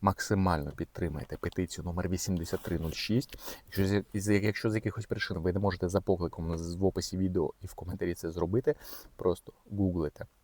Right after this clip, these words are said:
в пошуку, в тому браузері, яким ви користуєтесь, пишете там «Петиція Лариса Ніцой» або «Петиція вісімдесят три нуль шість» і приводите туди максимум підписантів, щоби звернути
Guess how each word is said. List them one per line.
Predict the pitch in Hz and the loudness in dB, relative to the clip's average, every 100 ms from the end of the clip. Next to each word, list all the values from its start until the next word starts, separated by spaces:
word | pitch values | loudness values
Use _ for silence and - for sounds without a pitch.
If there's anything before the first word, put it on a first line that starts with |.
| _ - _ _ _ - - - _ _ _ _ - - | _ -20 _ _ _ -14 -14 -14 _ _ _ _ -20 -16
в | - | -10
пошуку, | - 92 - 113 - - - - _ - - - - - - - | 2 2 2 -4 -8 -14 -20 -20 _ -20 -20 -20 -20 -20 -20 -20
в | - | 0
тому | 85 85 | 2 2
браузері, | 78 82 82 80 | 6 6 6 2
яким | 80 85 | 0 0
ви | 80 | 0
користуєтесь, | 82 - 117 127 101 | -2 2 2 4 0
пишете | - 87 - - | 0 -4 -4 -8
там | - - | -14 -10
«Петиція | - - 175 - 113 - _ - | -8 2 2 8 8 8 _ -2
Лариса | 95 98 143 92 | 4 4 4 2
Ніцой» | 82 80 - 82 | 2 -2 0 0
або | 82 87 | 0 0
«Петиція | - - 160 - 90 | -2 2 2 4 2
вісімдесят | 90 95 90 95 | 2 0 0 -4
три | - 120 - | 0 0 0
нуль | 101 | -4
шість» | - 95 87 - - - | -2 -6 -6 -14 -20 0
і | 110 | 0
приводите | - 90 92 135 113 | 4 6 8 6 4
туди | 92 95 - - | -2 -4 -8 2
максимум | 92 - - 110 107 | 4 4 2 0 0
підписантів, | - - 85 - 85 80 - - - - | -8 -4 -4 -2 -2 -4 -14 -20 -20 -14
щоби | - 80 82 | -2 2 2
звернути | 80 87 87 123 | 2 2 2 2